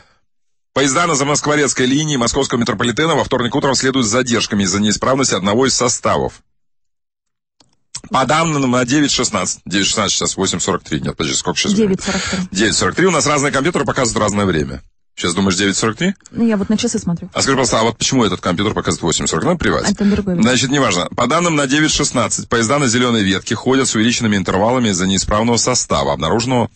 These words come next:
Speaker 1: на одном из участков. Обнаружили, он лежит там, как грибочек. Э, сказал собеседник агентства. Зачем он там лежит? Почему он не встанет, почешется задней лапой и не уйдёт?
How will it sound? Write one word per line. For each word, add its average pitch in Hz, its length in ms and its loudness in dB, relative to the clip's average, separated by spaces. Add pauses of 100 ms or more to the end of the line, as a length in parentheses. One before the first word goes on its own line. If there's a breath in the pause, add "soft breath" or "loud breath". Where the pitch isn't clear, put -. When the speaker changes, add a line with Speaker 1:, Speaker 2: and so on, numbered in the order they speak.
(180)
Speaker 1:
на 87 140 0
одном 101 240 0
из 110 80 0
участков. - 640 -2
Обнаружили, 135 480 2
он 117 180 2
лежит 92 280 -2
там, 71 160 -4
как 73 160 -8
грибочек. 76 640 -4 (760 loud breath)
Э, 117 140 0
сказал 143 460 2
собеседник 123 480 -2
агентства. 85 720 -4
Зачем 107 400 0
он 110 80 0
там 92 180 0
лежит? 85 320 -2
Почему 127 240 2
он 117 80 4
не 104 80 2
встанет, 110 420 -2
почешется 101 560 0
задней 95 300 0
лапой 92 420 2
и 82 40 2
не 80 100 0
уйдёт? 87 500 0